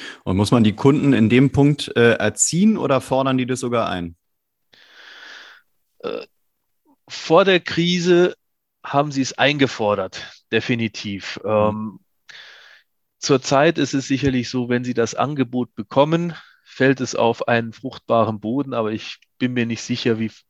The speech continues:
Speaker 2: ob noch so viele danach s-, aktiv suchen, wie sie es, äh, vor Corona und vor Ukraine tatsächlich gemacht haben. Ich denke, so ein bisschen treten natürlich die, die Nachhaltigkeitsthemen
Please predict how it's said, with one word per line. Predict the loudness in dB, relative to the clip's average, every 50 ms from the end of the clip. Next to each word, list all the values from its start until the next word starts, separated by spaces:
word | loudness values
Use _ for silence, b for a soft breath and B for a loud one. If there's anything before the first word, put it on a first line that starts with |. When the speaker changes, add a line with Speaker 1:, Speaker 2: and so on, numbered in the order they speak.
| _ -2
Speaker 2:
ob | -2 0 0
noch | 0 -2 -2 -2
so | -2 -4 -2 0 0 0
viele | -2 -4 -6 -4 0 0 2 2
danach | 2 2 0 2 2 2 2 0 -2
s-, | -10 -16 -16 _ _
aktiv | -4 -4 -4 -4 -6 -12 -8 -8 -8 -8 -10
suchen, | -10 -6 -4 -4 -4 -4 -8 -10 -12 _ b b b b b b b b b b b b b b
wie | -2 0 0
sie | 2 2 0
es, | 0 0 -2 -4 -4
äh, | -2 -2 -2 -2 -2 -6 -10 -16 _ _ _ _ _ _ -20
vor | -12 -4 0 0 0 0
Corona | 0 -6 -8 -6 -6 -4 -4 -2 0 0 0
und | 0 -2 -4 -10
vor | -10 -8 -8 -8
Ukraine | -8 -8 -6 -2 0 0 0 0 0 -2 -4 -4 -6 _ _ _ _ _ _ _ _ _
tatsächlich | -8 -6 -6 -4 -4 -4 -6 -6 -8 -12 -12 -10
gemacht | -10 -6 -2 -2 -2 -2 -4 -4
haben. | -4 -4 -4 -4
Ich | -6 -10 -10 -8
denke, | -8 -8 -6 -6 -8 -6
so | -8 -8
ein | -10 -12 _ _
bisschen | 2 2 2 2 0 0 2 2 2 2 -2 -12 -14 _ _ _ b b b b b b b b b b b b b b _ _ _ _ _ _ _ _
treten | -6 0 2 2 2 0 -2 -6 -4
natürlich | -2 -2 -2 -2 -2 -2 -2 -2 -4
die, | -6 -6 -4
die | -4 -2
Nachhaltigkeitsthemen | 0 2 2 2 2 0 -2 -2 -4 -6 -12 -8 -4 -4 -4 -4 -6 -8 -4 -2 -2 -2 -2 -4 -8 -10 -10